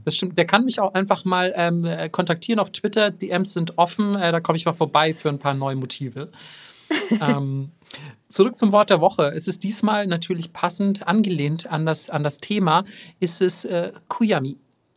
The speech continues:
Speaker 1: Und Kuyami sind, ähm, ja, die Beileidsbekundungen,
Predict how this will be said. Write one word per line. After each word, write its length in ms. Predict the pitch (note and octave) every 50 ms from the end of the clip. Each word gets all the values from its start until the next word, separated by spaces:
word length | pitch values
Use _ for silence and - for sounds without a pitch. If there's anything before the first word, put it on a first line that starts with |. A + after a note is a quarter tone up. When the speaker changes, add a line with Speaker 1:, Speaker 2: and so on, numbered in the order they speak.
| - - -
Speaker 1:
Und 300 | - D#3 D3+ D3+ - -
Kuyami 520 | - - A#3+ A#3 A3 E3+ D3 D#3+ F#3+ A3+ - _ -
sind, 500 | E3 C#3+ C3 D3 D#3 E3 F3 - - - -
ähm, 480 | E3 D#3 D#3+ D#3 D#3+ D#3+ D#3+ E3 E3 E3+ - _ _ _ _ _ _ _ _
ja, 100 | - B2+ B2+
die 120 | - C#3
Beileidsbekundungen, 1200 | B2 C#3+ C#3+ F3 G3 F#3+ F3+ - - - D3 - - F3 E3+ E3 D#3+ D#3 D3+ D3+ D3+ D3+ D#3+ D#3+